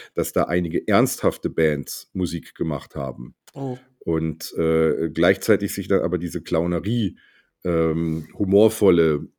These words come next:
Speaker 1: Neue Deutsche Welle, also das, was wir heute als Neue Deutsche Welle bezeichnen, etabliert hat, was dann natürlich, äh,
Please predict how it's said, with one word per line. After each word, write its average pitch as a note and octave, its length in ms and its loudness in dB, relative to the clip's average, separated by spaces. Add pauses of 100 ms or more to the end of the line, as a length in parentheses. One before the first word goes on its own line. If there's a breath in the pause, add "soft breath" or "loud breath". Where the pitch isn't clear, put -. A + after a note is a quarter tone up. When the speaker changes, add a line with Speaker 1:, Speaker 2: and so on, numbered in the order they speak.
Speaker 1:
Neue F2+ 400 4
Deutsche D#2+ 440 0
Welle, D2 260 2
also D2+ 180 -8
das, E2 160 0
was D#2+ 140 -4
wir E2 100 0
heute D#2+ 220 0
als D#2 100 -2
Neue D#2+ 240 -2
Deutsche D#2+ 340 -2
Welle D2+ 200 -2
bezeichnen, F2 680 -2 (380 loud breath)
etabliert D#2+ 540 -2
hat, D2+ 160 -8
was D2+ 160 -8
dann D#2+ 120 -6
natürlich, E2 520 -6
äh, D#2 80 -12